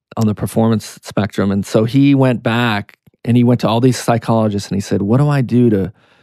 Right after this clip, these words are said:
to perform and win?" And, and they all tried to make him feel better about losing. He's like, "No, no, that's not the right approach." So he started interviewing all these gold medal athletes and fought, figured out that they had a different mindset. And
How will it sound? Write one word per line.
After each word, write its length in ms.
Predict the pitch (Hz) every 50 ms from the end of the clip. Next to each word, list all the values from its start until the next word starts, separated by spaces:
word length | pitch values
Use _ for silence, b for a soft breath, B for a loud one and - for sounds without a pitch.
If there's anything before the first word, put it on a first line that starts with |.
| b b b b b
to 500 | - - 104 104 98 98 95 90 113 - - - _ _ _ _ _ _ _ _ _ _ _
perform 640 | - 110 - - - 117 120 127 120 113 104 98 95
and 160 | 92 95 98
win?" 300 | 107 117 127 123 107 98
And, 220 | 92 98 92 92 -
and 100 | - 120
they 120 | 127 139
all 260 | 147 156 160 160 156 135
tried 320 | - - 143 135 131 120
to 80 | 120 110
make 240 | 117 117 113 113
him 160 | - 120 113 104
feel 240 | - - 107 101
better 260 | 95 98 - 220 113 113
about 340 | 101 104 101 90 87 - -
losing. 420 | - 113 139 160 143 117 107 95
He's 120 | 98 101 110
like, 140 | 98 82
"No, 200 | 123 143 156 160
no, 160 | 147 139 127 113
that's 260 | 110 113 - - -
not 240 | 127 123 123 - -
the 80 | 123
right 200 | 110 117 110 107 107
approach." 440 | 107 - - 160 160 123 - -
So 160 | - - 113 110
he 320 | 113 - 147 160 165 160
started 560 | 151 - - 135 123 123 120 123 117 110 107 b b b b b b b
interviewing 500 | 120 127 135 131 123 123 120 117 113 113
all 100 | 110 110
these 160 | 110 110 107 101
gold 220 | - 107 104 101
medal 260 | 104 104 107 101 104
athletes 640 | 113 120 127 - - 107 107 98 98 - - - _ b b b b b b b b b b
and 120 | - 107 104
fought, 500 | - - - - 120 113 - - - -
figured 240 | - - 156 151 165
out 160 | 135 131 127
that 140 | - 113 -
they 100 | - 113
had 120 | 117 113
a 40 | 110
different 340 | 101 - 107 - - 95 85
mindset. 640 | 104 98 95 101 101 - - - - - - - - b b b b b b b b b b b _ -
And 220 | 110 113 117 110